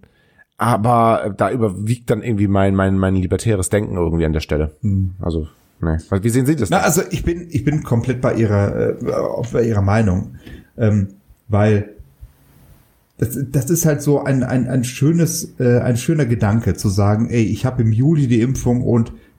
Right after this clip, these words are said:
Speaker 2: dann ist für mich das Leben so wie für, so wie es vor zwei Jahren war.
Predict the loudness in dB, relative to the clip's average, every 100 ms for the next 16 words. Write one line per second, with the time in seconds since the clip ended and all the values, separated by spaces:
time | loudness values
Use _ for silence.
0 | -4 -2 -2 0 0 0 0 -2 0 2
1 | 2 2 2 2 2 2 0 0 2 2
2 | 0 -2 -2 0 0 0 0 -2 0 0
3 | 2 2 0 -2 -4 -4